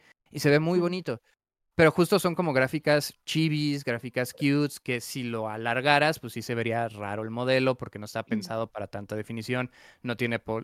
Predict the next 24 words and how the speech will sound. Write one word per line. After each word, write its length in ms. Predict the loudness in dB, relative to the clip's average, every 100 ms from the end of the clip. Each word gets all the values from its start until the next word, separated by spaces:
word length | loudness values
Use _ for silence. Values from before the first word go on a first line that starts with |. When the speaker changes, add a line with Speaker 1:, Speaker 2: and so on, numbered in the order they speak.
| -10
Speaker 1:
no 260 | -8 0 4
le 100 | 4
apuestan 760 | 2 _ _ 2 2 2 -2
al 260 | -2 -2 -4
fotorrealismo 720 | -4 -4 0 0 2 0 -2
ni 100 | -4
nada, 320 | 0 0 -2 -8 _ _ _ _ _ _
eh, 360 | -4 -2 0 -4 _
pero 160 | 6 6
sí 140 | 4
siento 240 | 2 2 2
que 80 |
habría 480 | 2 6 4 4 0 _ _ -12
más 360 | 0 2 2
opción 300 | -2 -2 0
a 320 | 2 0 -2 -12 _ -20 -8
que 120 | -6
ciertos 400 | 2 2 2 0
juegos 280 | 2 0 -2 _
puedan 260 | 0 0 2
llegar 240 | 2 2
de 100 | 0
mejor 260 | -4 -6 -6
manera. 400 | 0 2 2